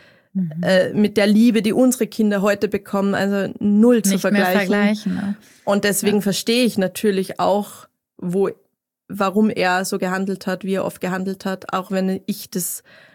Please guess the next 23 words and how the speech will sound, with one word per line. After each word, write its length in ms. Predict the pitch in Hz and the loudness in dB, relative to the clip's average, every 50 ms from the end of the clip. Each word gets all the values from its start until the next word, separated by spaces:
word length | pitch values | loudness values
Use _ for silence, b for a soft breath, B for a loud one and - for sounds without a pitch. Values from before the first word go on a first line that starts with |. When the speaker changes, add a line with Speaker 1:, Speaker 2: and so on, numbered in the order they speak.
| B B | B B
Speaker 2:
nach 260 | 185 180 190 185 - | 0 0 0 0 0
wie 80 | 208 180 | -4 -4
vor 380 | - - 185 180 180 175 - - | -2 0 0 2 2 2 0 -2
nicht 300 | - 190 185 165 - - | -2 -2 -2 -2 -4 -2
gut 180 | - 233 233 - | -2 -2 -2 -2
finden 380 | - - 196 190 185 - 190 | -2 -2 -2 -2 -2 -2 0
muss, 380 | 190 196 202 240 240 - 180 180 | 2 2 2 2 0 -2 -6 -10
Speaker 1:
Mhm. 60 | 175 b b b b b b b b b b b b | -10 b b b b b b b b b b b b
Speaker 2:
kann 180 | - 202 196 196 | -2 -2 0 0
ich 160 | 196 185 - | 0 -2 -4
trotzdem 580 | - - 190 185 190 - - - 202 196 196 190 | -4 -4 -2 -2 -2 -4 -2 -2 0 0 0 -2
verstehen, 640 | - - 175 - - - - 196 196 196 190 180 | -2 -4 -4 -4 -4 -4 -2 -2 0 0 0 -2
wo 60 | 190 | -2
es 120 | 185 175 - | -4 -4 -4
herkommt. 500 | 190 175 170 - - - - 185 190 - | -4 -4 -4 -4 -6 -10 -8 -8 -10 -10
Und 180 | - - 185 - | -10 -10 -6 -4
das 120 | 190 180 - | -4 -4 -2
hilft 300 | - 208 196 185 165 165 | 0 0 0 0 0 0
Speaker 1:
Mhm. 60 | 185 196 | 0 2
Speaker 2:
mir 240 | 202 214 214 208 196 | 4 4 2 2 2
wiederum, 600 | 208 202 196 190 - 196 196 190 190 190 190 185 B B B B B B B B B B B - | 0 -2 -2 -2 -2 -2 0 0 0 -2 -2 -4 B B B B B B B B B B B -4
ähm, 520 | 196 190 185 180 180 180 180 175 175 - - - _ _ _ - - _ _ - | -2 0 0 0 0 -2 -2 -4 -4 -8 -10 -16 _ _ _ -20 -20 _ _ -6
auch 360 | - - 185 190 190 - - | -2 0 0 0 0 -2 -8